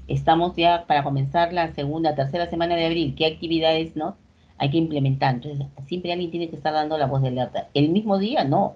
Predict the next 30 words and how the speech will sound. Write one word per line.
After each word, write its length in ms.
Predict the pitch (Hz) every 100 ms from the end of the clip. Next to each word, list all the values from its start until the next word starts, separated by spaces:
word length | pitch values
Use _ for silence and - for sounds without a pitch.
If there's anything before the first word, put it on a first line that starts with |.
| -
antes. 340 | 185 147 - - _ _ _ _ _ _ _ _ _
Y 120 | 202
para 140 | 196 160
eso 120 | 165
necesitamos 600 | 151 139 - - 143 143
que 100 | 135
una 160 | 135
persona 420 | 131 120 139 127 123
o 60 |
dos 200 | 139 196
cumplan 460 | - 151 143 139 143
solo 600 | - 180 180 190 190 180
esa 240 | 147 143 165
función. 520 | - 147 - 160 - - _ _ _ _
Eso 220 | - 139
está 180 | 156 170
propuesto 520 | 175 170 170 165 165
en 80 | 185
la 100 | 139
quinientos 400 | 135 135 131 139
treinta 300 | 139 131 120
y 120 | 123 127
uno, 220 | 123 120
por 160 | 110 -
si 100 | -
acaso, 400 | - - - -
en 80 | 123
la 80 |
resolución 520 | 113 117 117 - 123 120
del 160 | 107